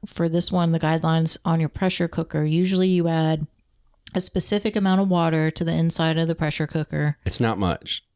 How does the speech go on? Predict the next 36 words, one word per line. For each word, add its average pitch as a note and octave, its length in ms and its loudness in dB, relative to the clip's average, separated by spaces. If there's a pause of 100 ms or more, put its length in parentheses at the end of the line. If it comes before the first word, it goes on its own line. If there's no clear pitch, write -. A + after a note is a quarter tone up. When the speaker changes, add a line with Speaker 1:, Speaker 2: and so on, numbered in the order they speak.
(200)
Speaker 1:
Yeah, D#3 220 -2
it's, F3+ 360 -2
it's - 240 -2
not D#3 180 0
much. D3+ 240 0
Speaker 2:
It's - 200 0
like G#2 140 0
a F#2 100 0
half F2+ 260 -2
inch F2+ 380 0
or E2 140 0
an D2 100 -2
inch E2 260 0
or D#2+ 60 -4
something E2+ 320 -2
like D#2 160 -2
that. D#2 340 -2
It, - 180 -2
and C3 180 0
it C#3 140 -2
tells - 220 2
Speaker 1:
It's G#3+ 80 0
Speaker 2:
you. - 60 0
Speaker 1:
enough G#3 280 0
to G#3 140 -2
go F3 320 0
a D#3 60 -2
half D#3+ 320 -2
inch E3 260 -2
or E3+ 60 0
an D#3+ 100 0
inch D#3+ 340 0 (260)
up D#3 200 -4
on D3+ 140 0
your D3+ 140 0
jars. D3 680 -2